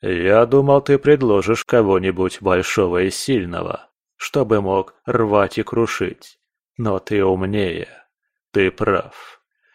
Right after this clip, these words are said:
Нам нужно попасть к этим фениксам и послушать, о чём они говорят. Так мы сможем узнать, что происходит в верхней пещере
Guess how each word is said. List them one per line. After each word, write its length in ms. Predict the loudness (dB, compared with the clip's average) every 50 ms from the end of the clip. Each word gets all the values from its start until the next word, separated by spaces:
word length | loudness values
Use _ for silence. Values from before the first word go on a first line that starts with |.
| _ _ -12
Нам 400 | -8 -4 -2 0 0 0 0 0
нужно 360 | 2 0 0 0 0 -2 -2
попасть 500 | 2 2 0 0 2 2 0 0 0 -4
к 80 | -4 -2
этим 280 | -2 -2 0 -2 -6 -6
фениксам 840 | -2 0 0 0 0 -2 -6 -6 -6 -6 -6 -6 -6 -8 -14 -20 _ _ _ _ -4
и 120 | -4 -2
послушать, 760 | -2 0 0 0 0 0 -2 0 0 0 0 2 0 -2 0 2
о 100 | 0 0
чём 360 | 0 -2 -2 0 0 0 -2
они 240 | -4 -4 -4 -6 -4
говорят. 760 | -2 -2 0 2 0 0 0 -2 -4 -6 -10 _ _ _ -20 _ _ _ _ _ _ _ _ _ _ _ -4
Так 360 | 0 2 2 2 2 0 -4
мы 140 | -4 -4 -4
сможем 500 | -4 -2 0 2 2 2 2 0 0 2
узнать, 380 | 0 0 0 0 0 0 0
что 280 | 0 -4 -2 -2 -2 -2
происходит 760 | 0 0 0 0 0 -2 -4 -4 -2 0 0 0 0 -2 -2
в 60 | -2
верхней 400 | 0 0 0 -2 -4 -6 -6 -4
пещере 800 | -2 -2 -2 -2 -2 -4 0 0 0 2 0 -2 -4 -6 -8